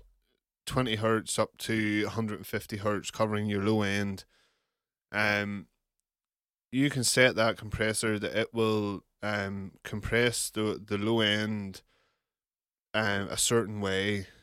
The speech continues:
and then on your low mids, you can have it compressing a slightly different way. Or maybe you can alter the makeup gain on them so that it brings up, um, the low mids a little bit more than what it would bring up the lows.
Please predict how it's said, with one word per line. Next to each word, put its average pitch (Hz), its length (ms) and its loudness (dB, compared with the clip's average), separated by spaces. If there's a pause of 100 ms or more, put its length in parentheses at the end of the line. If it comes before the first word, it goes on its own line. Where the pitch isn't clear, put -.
(260)
and 101 120 -6
then 104 440 -4 (160)
on 107 140 -6
your 98 360 -4
low 120 280 0
mids, 107 600 0
you 117 140 -2
can 107 140 -4
have 110 240 0
it 110 80 -8
compressing 107 520 -4
a 101 60 -8
slightly 101 380 -4
different 107 400 -4
way. 104 320 0 (580)
Or 101 80 -4
maybe 113 240 4
you 107 160 0
can 107 120 -2
alter 107 260 -2
the 101 100 -2
makeup 110 420 -2
gain 110 280 -4
on 104 160 -6
them 104 140 -8
so - 180 -6
that 101 160 -6
it 82 120 -12
brings 110 300 0
up, 107 180 -2 (300)
um, 98 540 -6 (1120)
the 107 160 -4
low 110 200 2
mids 104 460 -2
a 107 100 -2
little 104 300 -2
bit 104 180 -4
more 104 260 -2
than 104 140 -2
what 101 100 2
it 95 100 -4
would 101 140 -8
bring 104 180 0
up 98 180 -2
the 101 260 -2
lows. 110 680 2